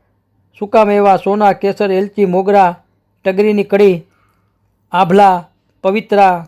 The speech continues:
કમળ, વાલ, રાજમા, સૂકા મેવા, ચાંદી, સાવણ ભાદોના પાન, ખસ, કોડી,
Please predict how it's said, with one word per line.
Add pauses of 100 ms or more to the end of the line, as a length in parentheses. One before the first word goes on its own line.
(100)
કમળ, (540)
વાલ,
રાજમા,
સૂકા
મેવા,
ચાંદી, (260)
સાવણ
ભાદોના
પાન, (580)
ખસ, (100)
કોડી,